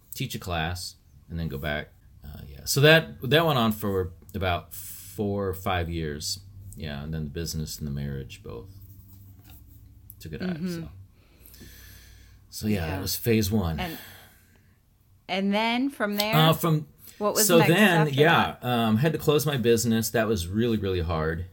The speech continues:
Speaker 1: and I was kind of freaking out, not knowing what I was gonna do. And one of my competitors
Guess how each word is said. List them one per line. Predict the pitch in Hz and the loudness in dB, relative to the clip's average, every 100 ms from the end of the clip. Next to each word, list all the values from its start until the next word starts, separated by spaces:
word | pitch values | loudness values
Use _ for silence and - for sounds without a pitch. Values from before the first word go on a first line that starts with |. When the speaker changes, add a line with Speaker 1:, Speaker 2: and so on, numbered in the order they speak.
| _ | _
Speaker 1:
and | 92 | -8
I | 92 | -6
was | 90 | -6
kind | - 120 | -4 -6
of | 107 | -4
freaking | 117 - 87 | -6 -4 -4
out, | 85 80 78 | -4 -4 -6
not | 92 | -6
knowing | 80 87 | -4 -4
what | 82 | -4
I | |
was | 80 | -4
gonna | - 87 | -6 -6
do. | 92 147 151 147 - - - - - _ _ | 0 4 4 2 -4 -16 -18 -20 -20 _ _
And | 113 113 110 110 107 107 - _ _ _ | 0 2 2 2 0 -2 -10 _ _ _
one | 120 123 | -4 -4
of | 101 | -2
my | 98 | -4
competitors | 104 92 196 208 117 95 95 - | -6 -2 0 2 2 0 -2 -6